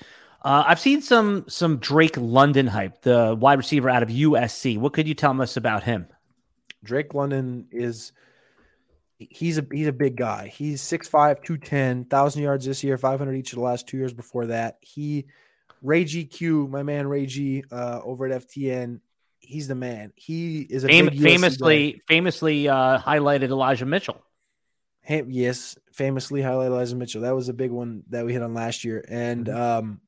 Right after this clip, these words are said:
Speaker 2: but yeah, so he thinks Drake London's the best wide receiver to come out of U S C since Marquise Lee. For those that remember how good Marquise Lee was,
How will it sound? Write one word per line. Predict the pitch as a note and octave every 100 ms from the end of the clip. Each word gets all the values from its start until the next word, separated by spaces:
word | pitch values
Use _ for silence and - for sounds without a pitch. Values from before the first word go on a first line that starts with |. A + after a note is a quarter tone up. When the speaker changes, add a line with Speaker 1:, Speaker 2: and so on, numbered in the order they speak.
| _
Speaker 2:
but | A2 C3+ C#3 -
yeah, | C#3+ D#3 A#2+ A2+
so | D#3 C3
he | - G3+
thinks | G3 F3
Drake | - E3 D#3
London's | D#3 D3+ C#3
the | B2+
best | A#2 D3+ D#3+ - - - _ _ B2
wide | C3+
receiver | C3+ C3+ C#3+
to | C3
come | C#3+ C3+
out | B2+
of |
U | C3 B2
S | A#2+
C | C3+
since | C3 B2+ -
Marquise | B2+ B2 C#3 B2+ -
Lee. | C3+ C#3 C3+ - _ _ _
For | B2+
those | B2+ C3+
that | C3
remember | B2 C3+ C3
how | B2+ C3+
good | C3 C3
Marquise | B2+ - C3+ C3+
Lee | B2+
was, | G#2+ B2 D#3 C#3+ B2 A#2+